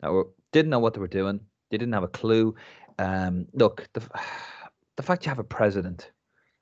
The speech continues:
the fact you have a president of the F A I, right? And this isn't a personal attack on any president that we've had at the F A I,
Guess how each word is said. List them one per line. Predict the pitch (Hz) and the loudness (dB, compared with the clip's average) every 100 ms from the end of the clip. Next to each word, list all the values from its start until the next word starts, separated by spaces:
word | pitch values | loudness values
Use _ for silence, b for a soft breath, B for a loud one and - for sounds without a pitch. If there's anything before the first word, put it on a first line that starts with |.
| _ _ | _ _
the | - | -4
fact | 214 220 | -2 2
you | 180 | 2
have | 156 | 2
a | |
president | - - 123 123 110 95 87 | -2 -2 -2 -2 -2 -2 0
of | |
the | 90 92 | 4 4
F | 90 | 4
A | 95 | 2
I, | 82 78 71 - b b b - | 4 2 -2 -12 b b b -4
right? | 71 80 90 - _ _ _ - | -2 0 -4 -6 _ _ _ 0
And | 127 | 4
this | 143 156 | 4 4
isn't | 135 | 4
a | 117 | 2
personal | 120 107 104 | 4 2 2
attack | 92 95 92 | -4 -4 -4
on | 87 | -6
any | 87 78 _ - | -4 -6 _ -8
president | 87 73 73 69 71 | -4 -4 -4 -12 -4
that | 78 | -4
we've | 76 - | -4 -4
had | 78 | -4
at | 73 | -2
the | 76 | -4
F | 76 | -2
A | 80 | -4
I, | 65 67 | -4 -6